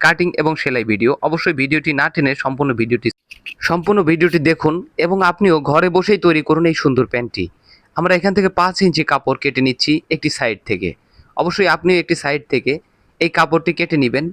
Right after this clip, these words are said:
এখান থেকে এই কাপড় দিয়ে আমরা কলি তৈরি করব। অবশ্যই কলি পট্টি তৈরি করব এখান থেকে। কলি পট্টি দিয়ে যদি আমরা এই প্যান্টগুলোকে তৈরি করি, তাহলে কিন্তু আপনার বেবি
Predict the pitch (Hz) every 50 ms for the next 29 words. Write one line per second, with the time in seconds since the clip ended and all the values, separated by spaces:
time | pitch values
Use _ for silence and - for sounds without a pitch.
0 | - _ - 151 160 - 180 175 165 170 151 120 135 143 147 156 151 160 156 143
1 | 151 156 160 139 147 131 113 113 120 131 170 - - - - - _ _ _ _
2 | _ _ 180 190 180 165 - 135 120 104 101 - - 98 95 95 85 85 - _
3 | - 160 185 180 - 202 185 - - 190 190 170 151 151 - 160 165 156 - -
4 | 143 - 139 135 123 120 123 - - 117 - _ _ _ _ _ - 123 120 110
5 | 123 120 117 - 120 113 - 120 113 - 151 175 - _ - - _ - - 175
6 | 185 185 185 190 185 180 - 190 170 151 175 165 151 160 196 - _ _ _ _
7 | _ _ _ 123 143 165 165 180 170 175 170 180 180 165 - 175 170 175 175 151
8 | 165 165 156 151 - 147 151 156 160 - _ - 170 170 165 147 - 120 117 131
9 | 131 - 151 147 160 160 165 170 160 160 147 139 143 143 127 123 147 143 135 135